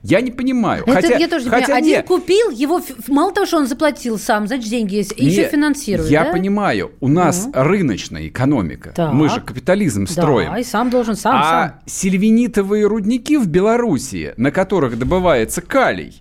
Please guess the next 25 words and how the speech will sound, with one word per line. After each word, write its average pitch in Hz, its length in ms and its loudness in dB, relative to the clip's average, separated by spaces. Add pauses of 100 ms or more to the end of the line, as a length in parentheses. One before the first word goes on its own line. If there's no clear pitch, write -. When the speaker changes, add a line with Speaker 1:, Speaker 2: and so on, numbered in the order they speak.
(400)
Speaker 1:
принадлежат 160 840 0
государству. 156 1040 -2 (380)
Их 240 320 0 (200)
тоже 226 420 2
открыли 160 840 0
при 170 300 2
Сталине 139 680 0
проклятом 139 760 -2
в - 100 -14
тысяча 147 360 -2
девятьсот 113 540 -2
сорок 196 360 2
девятом 143 500 2
году. 131 460 0 (340)
Как, 180 220 0
впрочем, 196 400 0
и 180 140 -4
Уралкалий 170 1000 2 (100)
в 101 80 -12
Березниках 120 640 0
в - 60 -18
тысяча 139 280 0
девятьсот 110 460 0
тридцать 143 320 0
шестом. 147 460 -2